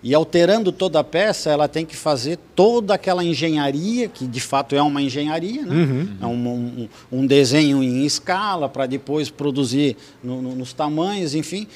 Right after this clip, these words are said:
Speaker 1: Então ela tem que redesenhar tudo aquilo novamente, né? Quando eu tenho um padrão de, de tamanhos ou quando eu tenho um padrão de confecção,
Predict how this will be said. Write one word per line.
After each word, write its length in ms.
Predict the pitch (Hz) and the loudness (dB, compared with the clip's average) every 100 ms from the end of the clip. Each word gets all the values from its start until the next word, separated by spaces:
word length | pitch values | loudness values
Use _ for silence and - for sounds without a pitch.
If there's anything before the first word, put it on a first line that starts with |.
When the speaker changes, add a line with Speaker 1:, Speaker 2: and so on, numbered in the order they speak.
| - | -14
Speaker 1:
Então 180 | 156 151 | -8 -2
ela 140 | 196 202 | 0 0
tem 140 | 220 | -2
que 80 | 180 | 0
redesenhar 580 | 208 202 180 196 220 214 | 0 2 0 0 -2 -2
tudo 400 | 233 269 247 233 | -2 -2 0 -2
aquilo 320 | 226 220 208 | -2 -6 -6
novamente, 580 | 202 175 170 123 101 - - - - - | -8 -8 -8 -8 -12 -20 -20 -20 -20 -16
né? 200 | 107 123 - - - - | -12 -12 -16 -20 -10 0
Quando 180 | 202 | 6
eu 100 | 233 | 6
tenho 240 | 226 220 226 | 6 4 4
um 140 | 220 | 4
padrão 600 | 202 190 175 151 190 220 | 4 6 6 4 2 2
de, 180 | 170 160 | 2 0
de 160 | 135 139 | -2 -2
tamanhos 720 | - 135 135 156 190 170 139 | 2 4 4 2 4 2 0
ou 120 | 143 | -2
quando 180 | 143 151 | -4 -4
eu 80 | 156 | -6
tenho 240 | 151 160 | -4 -4
um 60 | 160 | -4
padrão 500 | 147 139 131 147 180 | 0 0 2 0 -2
de 100 | 147 | -4
confecção, 760 | 156 143 - 127 - 226 208 | -8 -10 -8 -10 -4 -2 -2